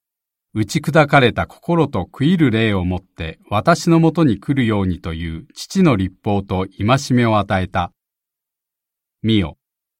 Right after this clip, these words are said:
あなた方の前には戒めがあり、律法はすでに成就している。だから、私のもとに来て救いを得なさい。誠に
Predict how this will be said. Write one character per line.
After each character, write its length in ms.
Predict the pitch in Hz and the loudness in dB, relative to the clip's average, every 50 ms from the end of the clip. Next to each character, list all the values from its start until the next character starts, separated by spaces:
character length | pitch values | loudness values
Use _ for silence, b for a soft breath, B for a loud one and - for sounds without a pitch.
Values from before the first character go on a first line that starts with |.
| _ _ _ _ _ _ _ - | _ _ _ _ _ _ _ -6
あ 120 | - - | 0 4
な 120 | 139 165 - | 4 4 6
た 140 | - 175 | 6 6
方 260 | 175 175 165 - 151 120 | 6 4 4 4 2 2
の 120 | 107 101 | 4 2
前 260 | 98 107 107 104 95 | 2 2 2 2 0
に 120 | 92 87 85 | 0 -2 -2
は 180 | 85 85 87 - | -4 -6 -6 -6
戒 260 | - 95 104 123 127 - - 131 | -4 -2 0 0 0 0 0 0
め 160 | 123 123 104 | 0 0 2
が 160 | 110 104 95 | 2 2 0
あ 60 | 87 80 | 0 -4
り、 160 | 73 73 _ _ _ _ _ _ _ _ _ - | -8 -16 _ _ _ _ _ _ _ _ _ -4
律 200 | 101 113 107 - _ - | -2 -2 -2 -2 _ 2
法 200 | 151 160 160 156 | 4 6 6 6
は 120 | 156 151 | 6 4
す 180 | - - - 180 | 2 0 -2 0
で 120 | 170 160 | 2 2
に 160 | 117 101 90 78 | 2 2 -2 -2
成 220 | 85 117 131 123 | -2 -2 0 0
就 180 | 104 87 90 80 | -2 -4 -6 -10
し 120 | - - | -10 -10
て 120 | - 95 | -8 -8
い 100 | 87 85 | -8 -8
る。 140 | 78 80 - _ _ _ _ _ _ _ _ _ _ _ _ _ _ _ _ _ _ _ _ _ _ _ _ _ _ _ _ _ _ _ _ _ _ _ _ _ _ _ _ _ _ _ _ - | -8 -12 -16 _ _ _ _ _ _ _ _ _ _ _ _ _ _ _ _ _ _ _ _ _ _ _ _ _ _ _ _ _ _ _ _ _ _ _ _ _ _ _ _ _ _ _ _ -2
だ 140 | 113 110 | -2 -2
か 120 | - 104 90 | 0 0 -4
ら、 160 | 78 73 73 _ _ _ _ _ _ _ _ _ | -4 -6 -12 _ _ _ _ _ _ _ _ _
私 420 | - 104 110 - 156 147 - - 165 | -4 -4 2 4 4 2 4 6 6
の 100 | 156 151 | 6 6
も 140 | 147 143 | 6 4
と 120 | 143 156 135 | 4 4 4
に 120 | 113 95 | 2 2
来 100 | - - | 0 -6
て 140 | - 101 90 | -8 -8 -8
救 300 | - - - - 135 131 | -6 -8 -8 -2 0 2
い 160 | 139 139 139 | 6 6 6
を 60 | 131 | 6
得 120 | 123 120 117 | 6 4 4
な 120 | 117 110 | 2 2
さ 200 | - - 104 92 | 0 -2 -4 -4
い。 140 | 85 - - _ _ _ _ _ _ _ _ _ _ _ _ _ _ _ _ _ _ _ _ _ _ _ - | -4 -8 -12 _ _ _ _ _ _ _ _ _ _ _ _ _ _ _ _ _ _ _ _ _ _ _ -2
誠 440 | 107 107 107 - 143 139 - 131 | -2 -2 0 0 -2 0 2 2
に 220 | 120 117 110 117 | 2 2 2 0